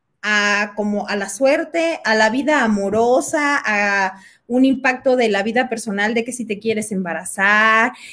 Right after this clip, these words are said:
y justamente de esta, de esta creencia en África, en el continente africano,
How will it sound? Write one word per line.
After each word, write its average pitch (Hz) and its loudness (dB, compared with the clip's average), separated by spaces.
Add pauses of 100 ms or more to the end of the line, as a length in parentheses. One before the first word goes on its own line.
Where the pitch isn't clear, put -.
(100)
y 302 6
justamente 403 4
de 262 6
esta, 262 2 (400)
de 202 -6
esta 269 -4
creencia 226 -4
en 226 -2
África, 240 -6
en 247 -2
el - -14
continente 196 -8
africano, 240 -4